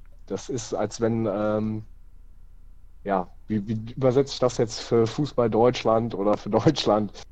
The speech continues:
Ähm, wenn ein, ein Gladbach-Fan <laughs>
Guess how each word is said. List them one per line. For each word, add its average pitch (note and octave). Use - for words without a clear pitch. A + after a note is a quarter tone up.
Ähm, G2+
wenn A#2
ein, A2+
ein G#2
Gladbach-Fan A#2+
<laughs> -